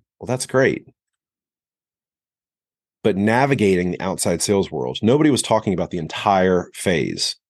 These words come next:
or phases of outside sales. And unless, if somebody wants to, if somebody wants to debate me on this, they can. But there are three phases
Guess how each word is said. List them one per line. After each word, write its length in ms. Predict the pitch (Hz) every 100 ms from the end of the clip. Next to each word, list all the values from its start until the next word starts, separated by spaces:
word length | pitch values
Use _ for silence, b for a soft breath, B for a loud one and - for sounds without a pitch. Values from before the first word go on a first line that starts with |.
| _
or 100 | 92
phases 500 | - 104 85 71 -
of 120 | -
outside 380 | 80 76 - 71
sales. 380 | - - - - _ _ _ _ _ _ _ _ _ -
And 220 | 92 76 -
unless, 480 | 107 107 143 - - _
if 140 | 123 -
somebody 200 | 190 226
wants 180 | 202
to, 300 | - 180 147 -
if 60 |
somebody 220 | - 131
wants 180 | 147 147
to 60 | 139
debate 260 | 131 139
me 100 | 117
on 160 | 92 82
this, 300 | 78 80 - B B B _ _
they 100 | 92
can. 460 | - 135 104 62 - -
But 140 | -
there 180 | 123 160
are 300 | 107 90 -
three 440 | - - - 156
phases 560 | - 113 87 64 - -